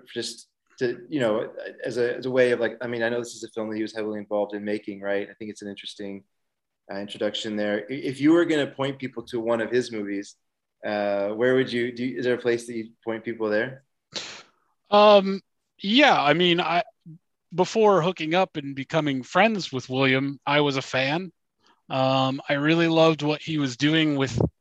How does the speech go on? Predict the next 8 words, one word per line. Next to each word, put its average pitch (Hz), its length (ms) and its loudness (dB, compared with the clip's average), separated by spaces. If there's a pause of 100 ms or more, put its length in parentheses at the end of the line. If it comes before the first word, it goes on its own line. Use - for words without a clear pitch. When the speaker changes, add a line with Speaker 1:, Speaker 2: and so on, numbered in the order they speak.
(120)
Speaker 2:
his - 280 -6
company 143 340 -2
Factory 139 460 -2
two - 160 -10
thousand 180 580 -2 (140)
in 196 120 -4
the 196 100 -2
nineties. 226 560 0